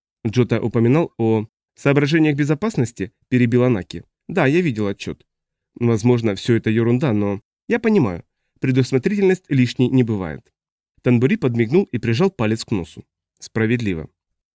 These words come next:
Внутри было светлее, чем на балконе. Двадцать представителей Вахишты стояли тесным кружком посреди зала.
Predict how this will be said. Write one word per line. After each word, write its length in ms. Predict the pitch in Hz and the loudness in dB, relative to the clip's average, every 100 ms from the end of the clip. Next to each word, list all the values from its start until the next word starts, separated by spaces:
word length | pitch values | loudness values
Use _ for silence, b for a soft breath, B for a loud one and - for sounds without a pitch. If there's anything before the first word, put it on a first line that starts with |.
| _ | _
Внутри 340 | 113 127 123 220 | 2 4 4 2
было 180 | 143 120 | 2 2
светлее, 440 | - 120 185 165 | 0 -2 0 0
чем 180 | - 120 | 2 0
на 80 | 113 | 0
балконе. 520 | 135 143 90 87 - _ _ _ _ - | -2 -4 -8 -8 -10 _ _ _ _ -2
Двадцать 340 | 120 120 110 | 0 0 -4
представителей 600 | 117 - 131 120 113 120 | -6 -2 0 0 2 2
Вахишты 500 | 120 117 180 - 101 _ _ _ | 2 -2 -6 -6 -8 _ _ _
стояли 420 | - 127 123 120 | 0 2 4 0
тесным 400 | - 127 - 120 | 0 -2 0 0
кружком 380 | 117 110 175 160 | -2 -2 -2 -2
посреди 400 | 117 117 113 127 | -2 -4 -4 -4
зала. 340 | 104 82 90 | -4 -8 -12